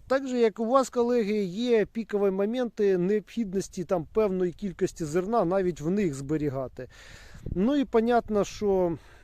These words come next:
всі прекрасно це розуміють, техніка заїжджає тільки тоді, коли освобождаються ті ангари. Понятно, в першу чергу, але все одно це певний час займає, а техніка, е,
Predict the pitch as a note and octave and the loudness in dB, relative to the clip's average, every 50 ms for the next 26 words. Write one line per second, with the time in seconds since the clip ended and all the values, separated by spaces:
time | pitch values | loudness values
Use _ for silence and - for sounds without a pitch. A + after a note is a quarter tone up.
0 | - - - - - - - - - - - - _ - - - - - - - | -20 -20 -20 -20 -20 -20 -20 -20 -20 -20 -20 -20 _ -20 -20 -20 -20 -20 -20 -20
1 | - - - - _ - - - - G#3 G3+ - - F#3 - G#3 G3 E3 - F#3 | -20 -20 -20 -20 _ -20 -16 -6 -4 -2 -2 0 -2 0 2 4 2 4 2 0
2 | D#3 - G#3 G#3 A3 G#3 A3 B3+ C4 D4+ D4+ C#4+ C4 G3+ - - A3 F#3+ - A3 | -2 0 2 2 2 2 0 -2 -2 0 0 0 -2 0 2 4 4 4 4 2
3 | - - F#3 F3 G3+ G#3 F#3 E3+ A3+ A#3 G#3 F#3+ - - F3 - E3+ - - F#3+ | 0 0 0 0 0 0 2 4 4 4 4 4 2 -2 -8 -8 -6 -4 -2 -2
4 | F3+ F#3+ B3+ A3 - F#3 F3 F3+ G3 G3 F#3+ F3+ F3+ F3+ E3 - F#3 F3 E3 F3+ | 0 0 -2 -2 0 0 0 2 2 4 4 4 4 2 0 -2 -4 -4 -2 -2
5 | E3+ F3 G#3 G#3 G3 F3+ - - D#3+ - - G3 F#3+ E3+ D#3+ D#3+ - C3 - - | 0 2 2 2 2 2 0 -6 -8 -2 0 2 2 2 2 0 -2 -2 -2 0
6 | F#3 G#3+ A3+ G3+ - - F3 D#3 - - A3 A#3 A#3 A#3 A3+ G#3 - - A#3 A3+ | 2 4 4 4 4 2 -2 -2 4 6 6 6 6 4 0 -4 -2 0 0 2
7 | G3+ F3+ F#3 F3 F3 F3 G#3 A3+ G3+ - - F#3+ F#3+ E3+ E3 F#3 A3+ A3 - - | 2 2 2 2 4 4 4 2 0 0 0 2 2 2 2 2 2 2 2 2
8 | F#3 F#3+ F#3 - - - - - - - - - - - A3 A3 F#3+ F#3+ F#3 F#3 | 2 2 2 0 -2 -8 -14 -14 -14 -14 -14 -6 0 2 4 4 4 4 2 2
9 | F3+ F3 F3 D#3+ - - G#3+ G#3 G3 E3+ D#3 F3+ F#3+ F#3+ G3 A3+ B3+ C4 B3 B3 | 2 2 0 -2 0 2 4 4 4 4 2 2 2 2 2 2 2 2 2 2
10 | A3 G#3 F3+ - - A3 G3+ - - F3+ E3 - - F#3+ F#3 F3 E3+ - - - | 2 2 2 2 2 0 0 0 -2 -6 -4 -2 2 4 4 4 4 2 -2 -8
11 | - - - - - - - - - - - G3+ G3+ F#3 E3+ | -18 -18 -18 -20 -20 -20 -20 -20 -12 -2 4 6 6 6 4